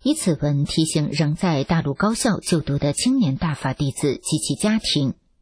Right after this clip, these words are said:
不要被常人社会的各种诱惑拖下去，走好最后的修炼道路。在中共邪党不断丧心病狂的加强控制和道德底线持续拉低的当下，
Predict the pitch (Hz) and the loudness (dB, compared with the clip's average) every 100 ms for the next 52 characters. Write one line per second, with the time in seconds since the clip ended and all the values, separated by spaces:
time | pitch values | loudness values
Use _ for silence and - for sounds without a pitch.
0 | _ _ - - 247 294 262 180 143 - | _ _ -20 -2 2 2 2 0 0 -2
1 | 151 139 139 - 156 - 160 143 - 175 | -2 0 0 0 0 0 0 0 0 0
2 | 139 147 277 180 - 151 - - 123 113 | 0 0 0 -2 -2 -2 -2 -2 -4 -2
3 | 147 127 - 151 - _ _ _ - - | -4 -4 -2 -2 -4 _ _ _ -20 -2
4 | 220 269 - 127 131 202 160 - 208 123 | 0 0 -2 -4 0 0 0 0 0 0
5 | 117 - - 226 240 151 139 127 - 139 | -4 -2 0 0 0 0 0 -2 0 -2
6 | - _ _ _ _ _ _ _ _ _ | -2 _ _ _ _ _ _ _ _ _
7 | _ - 269 240 226 277 226 175 131 139 | _ -2 2 2 2 2 2 0 -2 0
8 | 135 127 151 160 143 - 180 151 208 226 | -2 0 0 0 0 0 0 0 0 0
9 | 277 180 - 135 135 - 226 - 135 - | 2 0 -2 -2 -2 0 -2 0 -4 -2
10 | 156 143 - 143 - - - - 202 226 | 0 0 0 0 -4 -20 -20 -2 0 2
11 | 302 247 147 - 135 - 156 135 - - | 0 0 0 -2 -2 0 0 0 0 0
12 | 139 - 147 180 190 - 262 175 - 135 | 0 0 0 0 0 0 -2 -2 -2 -2
13 | 131 165 127 | 0 0 0